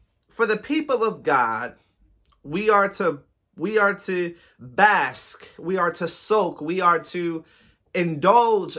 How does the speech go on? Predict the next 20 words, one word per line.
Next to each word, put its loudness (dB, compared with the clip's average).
ourselves -4
in -4
the -4
glory -2
of -12
God. -2
Now, 6
we've -4
often 2
heard 0
it -10
say, 0
you -8
know, -2
"Be -4
in -6
the -2
presence -6
of -6
God." 2